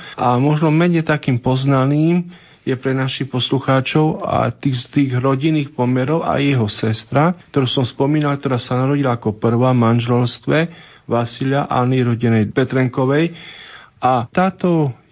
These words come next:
jeho jediná sestra, ktorá ostala nažive, tak ona mala tiež pohnuté osudy tým, že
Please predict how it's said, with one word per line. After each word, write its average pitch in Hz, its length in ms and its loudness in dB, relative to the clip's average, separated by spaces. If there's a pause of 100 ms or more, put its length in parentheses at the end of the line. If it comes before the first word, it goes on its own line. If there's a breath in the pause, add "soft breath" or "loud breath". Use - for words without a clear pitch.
jeho 139 240 2
jediná 151 480 0
sestra, 131 560 -2
ktorá 123 240 -2
ostala 123 400 -2
nažive, 127 720 0
tak 139 240 -2
ona 170 320 4
mala 156 240 2
tiež - 480 -2
pohnuté 156 640 2 (400 loud breath)
osudy 151 720 0 (160)
tým, 180 240 2
že 139 320 -2